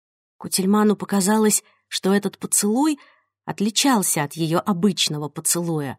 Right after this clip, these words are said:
которым она встречала его на пороге своего дома по воскресеньям. И это действительно было так. Фирино лицо было мокрым. Она плакала.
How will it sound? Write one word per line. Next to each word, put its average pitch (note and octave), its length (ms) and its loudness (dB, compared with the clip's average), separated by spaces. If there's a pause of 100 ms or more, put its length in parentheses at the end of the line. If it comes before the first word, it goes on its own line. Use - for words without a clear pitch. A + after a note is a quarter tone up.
(140)
которым F3+ 400 0
она F3+ 220 2
встречала G#3 560 -2
его D3+ 200 -2
на E3 120 -2
пороге F#3+ 360 0
своего F3 400 -2
дома B3 300 2
по F3+ 120 -6
воскресеньям. D#3 920 -4 (500)
И G3+ 100 4
это G#3+ 340 4
действительно E3 960 -2 (160)
было F#3 360 0
так. - 440 -12 (520)
Фирино G#3 540 4
лицо G#3 540 -2 (640)
было G#3+ 300 4
мокрым. G#3+ 680 2 (840)
Она C#4 300 2
плакала. D3 720 -8